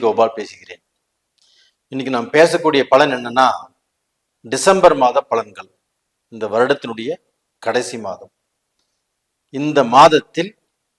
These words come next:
மிதுன ராசிக்காரங்களுக்கு பலன் என்னவாக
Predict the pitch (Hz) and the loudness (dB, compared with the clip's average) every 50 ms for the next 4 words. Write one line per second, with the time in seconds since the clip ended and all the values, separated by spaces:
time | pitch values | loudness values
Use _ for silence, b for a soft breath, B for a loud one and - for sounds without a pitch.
0 | _ _ _ _ - 127 127 143 156 151 220 226 220 220 208 180 165 160 156 - | _ _ _ _ -12 -6 -4 -2 2 4 6 8 8 8 8 10 8 8 6 2
1 | 151 - - 147 139 135 135 127 123 120 117 - - - 190 196 - _ _ _ | -4 -2 2 4 4 4 4 0 -2 -6 -6 -6 -6 -6 -6 -6 -6 _ _ _
2 | _ _ _ - 147 151 165 180 196 190 - - - _ _ _ - 123 110 120 | _ _ _ 4 6 6 6 4 0 -4 -12 -16 -20 _ _ _ -14 -8 -4 -4
3 | 143 165 180 190 190 175 160 156 143 131 156 180 | -2 0 2 4 4 6 6 6 4 4 2 -2